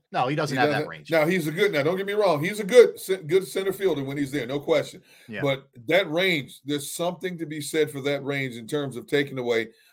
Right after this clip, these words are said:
Speaker 2: a potential game tying or, or a, or, or, or, or a possible leading, uh, a hit. That dude, that extra burst that he has, man, I, I've gotta have him. I gotta have him out there. And, and if
Speaker 1: Okay.
Speaker 2: I gotta bury him in a nine hole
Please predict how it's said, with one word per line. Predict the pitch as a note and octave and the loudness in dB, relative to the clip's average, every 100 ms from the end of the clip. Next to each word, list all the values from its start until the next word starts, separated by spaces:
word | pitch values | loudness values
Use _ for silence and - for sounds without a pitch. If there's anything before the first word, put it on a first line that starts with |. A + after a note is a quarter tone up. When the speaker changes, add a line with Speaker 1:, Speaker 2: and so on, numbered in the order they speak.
| - | -12
Speaker 2:
a | A#2 | -6
potential | B2+ - D#3 D3 C#3 | -6 -2 -4 -2 -2
game | B2+ D3+ E3 D3+ | 0 0 0 -4
tying | D3+ D3 C#3+ D3 | 0 2 2 0
or, | C3 A#2+ B2 | 0 0 0
or | B2 A#2 A2+ A#2 | 0 -2 -4 -8
a, | A2+ G#2+ A#2 | -10 -8 -6
or, | A2 | -4
or, | A#2 G#2+ A2 A2+ | -4 -4 -4 -4
or, | A2 G#2+ G#2 G#2 - | -6 -6 -10 -16 -12
or | A2+ A2+ B2+ | -10 -10 -12
a | - | -6
possible | C#3+ D3 D3 C3+ | -4 -2 0 0
leading, | B2+ E3 D#3 D3 C#3 _ _ - | 2 0 0 -6 -8 _ _ -4
uh, | A2+ A2+ A2 A2+ | 0 0 -2 -4
a | |
hit. | A#2 E3 A2+ _ _ _ _ _ _ | 2 2 2 _ _ _ _ _ _
That | C#3 E3+ | 2 2
dude, | D#3+ E3+ E3 | 6 6 6
that | C3+ F3 | 4 4
extra | F3+ - D#3 | 4 0 -8
burst | C#3 E3 D#3+ | -2 0 0
that | D3+ C#3 | -4 -2
he | D#3 | -2
has, | C#3+ C#3+ C#3+ A#2+ | 0 0 0 -4
man, | C3+ C3+ C3+ B2+ | -8 -8 -8 -6
I, | C3 | -4
I've | C#3 C#3 | -2 0
gotta | D#3+ D#3 | 2 2
have | C#3+ D3+ | 0 -2
him. | A2+ - _ _ _ | -4 -14 _ _ _
I | B2+ | -4
gotta | C#3+ E3 | 0 0
have | E3 | 0
him | D#3+ | -2
out | D#3+ D3+ | -2 -2
there. | C3+ - - | -4 -10 -10
And, | B2+ C3+ D3 | -6 -4 -4
and | B2+ | -4
if | |
Speaker 1:
Okay. | B2+ | 0
Speaker 2:
I | E3 | 0
gotta | G3 | 0
bury | D3+ D3+ D#3+ E3 | 0 2 2 2
him | E3 D#3+ | -2 -2
in | C#3 | -4
a | |
nine | B2 C#3 D3 D3+ | -4 -4 -4 -4
hole | D3 D3 D3+ D3+ | -2 0 0 -4